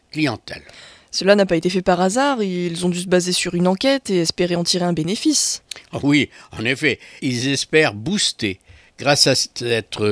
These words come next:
Speaker 1: technologie, un brin inquiétante, les ventes en magasin en pensant que les clients et les clientes sont plus enclins à sortir leur carte bancaire devant un employé souriant.
Speaker 2: Bon, ils n'ont peut-être pas tort, hein. Et comment cela se passe dans la pratique ?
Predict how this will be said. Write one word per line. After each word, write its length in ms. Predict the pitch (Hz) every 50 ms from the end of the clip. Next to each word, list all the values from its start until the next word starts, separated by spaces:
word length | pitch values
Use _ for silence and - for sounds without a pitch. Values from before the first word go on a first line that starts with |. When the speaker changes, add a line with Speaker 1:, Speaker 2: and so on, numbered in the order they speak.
| 101 -
Speaker 1:
technologie, 720 | - 147 127 - 127 127 117 107 110 110 107 117 165 233 - - - - - - - _ _ _
un 140 | - 127 123
brin 300 | 117 92 - 104 101 95
inquiétante, 640 | 85 - - 131 135 - - 208 226 247 - - - _ _ - - _ _
les 160 | 110 120 135
ventes 320 | 120 127 175 202 190 - 170
en 40 |
magasin 600 | 165 160 156 147 135 135 127 120 120 165 220 240 - -
en 120 | 156 151
pensant 420 | 156 - 226 220 - - 240 240 214
que 120 | - -
les 220 | 160 143 135 131 117
clients 600 | - - - - 196 170 139 123 120 131 165 -
et 100 | - -
les 140 | 82 76 82
clientes 560 | 87 - - 131 143 180 208 240 240 233 - _ _ - - - _
sont 200 | - - 131 131
plus 260 | - - 214 190 156
enclins 460 | 185 180 170 - - 170 175 160 139 -
à 140 | - 117 107
sortir 460 | - - 185 160 - - 175 143 113
leur 260 | 107 101 92 - -
carte 320 | - 113 95 - - -
bancaire 520 | 92 90 104 107 - - - 165 202 220 220 - - - - - - _
devant 380 | - 110 127 127 123 156 170 156
un 180 | 120 127 127 127
employé 420 | 131 123 - 135 131 143 160 180
souriant. 580 | 175 - - - - 190 185 185 180 160 156 165 - _ -
Speaker 2:
Bon, 160 | 180 185 - - _ _ _
ils 140 | - 180 185
n'ont 140 | 185 185 196
peut-être 180 | - 202 190 -
pas 140 | - 185
tort, 280 | 175 - 254 302 311 254
hein. 200 | 220 226 247 - - _ - - - - - _ _ -
Et 180 | 190 208 208
comment 240 | 202 - 220 233 254
cela 200 | 254 - 240 240
se 120 | 240 247
passe 240 | 214 - 208 220 226
dans 100 | 202 208
la 80 | 196 196
pratique ? 560 | - - 196 - - 208 226 - - - -